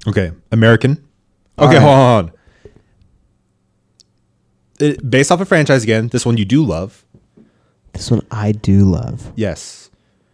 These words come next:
Speaker 1: So, uh, think of a video game of a franchise, and there are multiple games. So think of a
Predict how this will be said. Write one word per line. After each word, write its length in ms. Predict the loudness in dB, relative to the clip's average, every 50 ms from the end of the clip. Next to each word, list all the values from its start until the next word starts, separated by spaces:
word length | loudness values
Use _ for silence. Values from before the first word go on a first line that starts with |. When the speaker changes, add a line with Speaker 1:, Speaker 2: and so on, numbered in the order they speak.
| _ _ _ _ _ _ _ _ _ _ _ _ _ _ _ -14 -10
Speaker 1:
So, 560 | -4 2 4 4 4 4 4 2 0 -2 -6 _ _ _ _ _ _ _ _ _ _ _ _ _
uh, 180 | -14 -12 -12 -12 -14 -16 _ -12 -4
think 180 | 0 2 4
of 60 | 4 4
a 40 | 4
video 240 | 4 4 4 4 4
game 200 | 4 2 0 0
of 80 | -2
a 40 | -4
franchise, 600 | -6 -6 -4 -4 -4 -4 -4 -6 -6 -6 -6 -4
and 40 | -2
there 80 | 0
are 40 | 2
multiple 320 | 2 2 0 0 -2 -6 -4
games. 540 | -4 -6 -6 -8 -14 -16 -18 -18 -20 -20 _ _ _ _ _ _ _ _ _ _
So 240 | -6 -2 -2 -2 -2
think 240 | -2 -4 -4 -2 0
of 60 | 2
a 200 | 2 2 0 -2